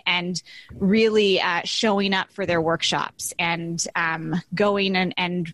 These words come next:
reaching out to them. And what happened was with my coaching business was I,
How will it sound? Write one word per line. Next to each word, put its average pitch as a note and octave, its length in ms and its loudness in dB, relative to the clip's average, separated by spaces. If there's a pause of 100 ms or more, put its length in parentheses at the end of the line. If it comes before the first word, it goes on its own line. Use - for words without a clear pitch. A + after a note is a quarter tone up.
reaching G3+ 500 2
out E3 200 -2
to - 100 -14
them. D#3 340 0
And F#3 400 0 (140)
what G3+ 320 2
happened C#4 460 -4
was G3 360 0
with F#3+ 120 -6
my F3 100 0
coaching C#4 460 4
business E3 500 2
was F3+ 320 4
I, F#3+ 300 0